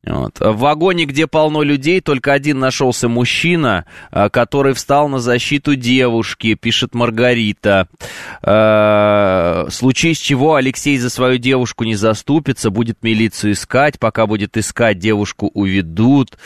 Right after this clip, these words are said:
э, пишет, э, Зурита. Э, ну, это такие, э, понятные, типа, как это, провокации, да? И я такой должен: «Да, че ты, Зурита, да я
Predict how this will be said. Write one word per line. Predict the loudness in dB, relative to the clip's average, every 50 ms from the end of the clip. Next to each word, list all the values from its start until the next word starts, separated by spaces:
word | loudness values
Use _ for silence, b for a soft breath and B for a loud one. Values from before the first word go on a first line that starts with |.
| B B B B
э, | B 0 0 0
пишет, | 0 0 -2 -2 0 -2 -4 -4 -4
э, | -2 0 0 0
Зурита. | 0 0 2 2 2 2 2 0 0 0 0 0 0 0 -2 -6 b b b b b b b b b b b b -8
Э, | -2 0 2 2 4 4 4 4 2 2 2 2 0 -2
ну, | -4 -6 -6 -4 -2 0 2
это | 2 0 0 0 -2 -2 -2
такие, | -4 -4 0 2 2 2 2 0
э, | 0 0 0 0 0 0 -2 -6 -8 -8 -6 -2
понятные, | -2 0 0 0 -2 -2 -2 -4 -4 -4 -4 -4 -6 -8 -10
типа, | -10 -10 -10 -8 -8 -10 -10 _ _ _ _ _
как | -10 -8 -8
это, | -6 -6 -4
провокации, | -2 0 0 0 0 -2 -2 -2 -4 -6 -6
да? | -4 -4 -6 -6 -8 _ _ _ _ _ -8
И | -4
я | -2 0 0
такой | 0 -2 -2 -2
должен: | -2 -2 -2 -2 -4 -4 -2 -2 -2
«Да, | 0 0 0 2 0 0 -2 -2
че | -4 -4 -4 -2 -2 -2
ты, | -2 -4
Зурита, | -6 -6 -4 -6 -4 -4 -4 -6 -6 -6 -8
да | -4 -2 -2
я | -2 0 0 -2 -2 -2 -4 -4 -6 -8